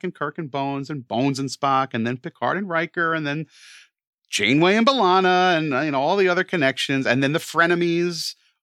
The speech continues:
Odo and Quark and Picard and Q. Are they frenemies? I don't know." And just kinda go through it. And then for, for weeks,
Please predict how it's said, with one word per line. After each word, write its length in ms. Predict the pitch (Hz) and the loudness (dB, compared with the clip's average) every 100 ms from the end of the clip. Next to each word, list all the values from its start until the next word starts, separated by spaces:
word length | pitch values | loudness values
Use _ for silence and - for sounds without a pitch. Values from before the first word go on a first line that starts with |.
| - | -4
Odo 240 | 127 147 | 0 2
and 120 | 202 | 0
Quark 720 | - - 165 165 165 165 156 - | -4 -4 0 2 4 0 -2 -4
and 280 | 127 120 120 _ _ _ _ _ _ | -4 -4 -6 _ _ _ _ _ _
Picard 400 | - 123 120 117 | -10 -4 2 4
and 160 | 131 147 | 4 0
Q. 520 | - 165 180 202 262 | -2 0 2 2 2
Are 120 | 185 | 2
they 140 | 131 135 | 4 2
frenemies? 580 | - 180 180 208 202 180 | 2 2 2 0 -2 -4
I 60 | |
don't 100 | 208 | -2
know." 140 | 160 151 - - - | -4 -6 -12 -18 -4
And 100 | 160 | -2
just 120 | 185 | 0
kinda 180 | - 202 | 2 2
go 120 | 190 | 4
through 300 | 185 240 277 | 2 0 0
it. 60 | 220 | 0
And 160 | 165 160 | 2 2
then 220 | 185 190 | 2 0
for, 340 | 185 - 185 185 | -4 -4 -2 -2
for 280 | - 185 160 | -4 -4 -4
weeks, 560 | 147 240 233 - - | -2 -4 -4 -6 -6